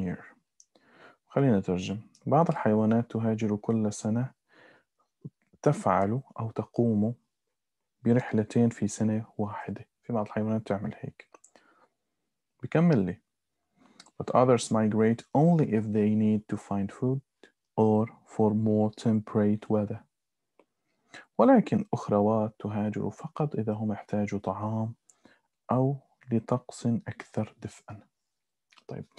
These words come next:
هلا مثل ما لاحظين انتهينا طبعا بال-، معناتها اللي ملاحظينه هون هذا كل شي بالنسبة للنص. النص فيه جملة، اتنين، تلاتة، أربعة، خمسة، ستة، سبعة، تمانية، تسعة، عشرة.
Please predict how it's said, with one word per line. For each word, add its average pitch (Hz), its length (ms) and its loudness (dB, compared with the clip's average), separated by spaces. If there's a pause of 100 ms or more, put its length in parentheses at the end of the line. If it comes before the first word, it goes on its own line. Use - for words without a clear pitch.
(460)
هلا 139 160 2
مثل 202 160 2
ما 185 60 6
لاحظين 123 560 2
انتهينا 120 440 0
طبعا 101 320 -4 (500)
بال-، 98 300 -4 (1600)
معناتها 120 640 2 (260)
اللي 104 160 0
ملاحظينه 101 520 2
هون 113 460 2
هذا 104 180 0
كل - 200 -2
شي - 140 -6
بالنسبة 101 440 0
للنص. 98 580 -2
النص 104 280 -2
فيه 101 480 2
جملة، 113 300 2
اتنين، 110 360 0
تلاتة، 101 540 -2
أربعة، 98 360 -2
خمسة، 95 560 -4
ستة، - 500 -6
سبعة، 92 540 -6
تمانية، 113 420 -4
تسعة، 104 480 -4
عشرة. - 300 -6